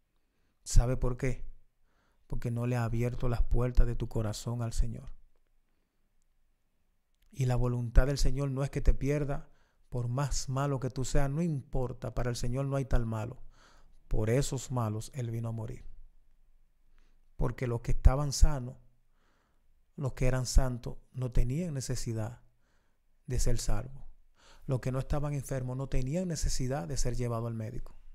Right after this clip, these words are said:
Pero por eso como doctor Él vino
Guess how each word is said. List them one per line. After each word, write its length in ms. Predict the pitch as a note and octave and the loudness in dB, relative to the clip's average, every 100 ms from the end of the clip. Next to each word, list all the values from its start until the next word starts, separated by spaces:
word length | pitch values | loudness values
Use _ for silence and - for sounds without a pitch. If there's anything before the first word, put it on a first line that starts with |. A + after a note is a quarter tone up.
| - - - - - - - - _ _ _ - _ _ | -20 -20 -20 -20 -20 -20 -20 -20 _ _ _ -20 _ _
Pero 200 | - C3 | -6 -4
por 160 | A2+ B2 | 0 0
eso 200 | B2+ C3+ | -2 -6
como 240 | C#3 B2+ | -6 -6
doctor 400 | A#2+ A#2+ - C3+ | -6 -6 -4 -2
Él 120 | C3+ B2+ | -2 2
vino 360 | C3 A#2+ B2 | 2 2 -6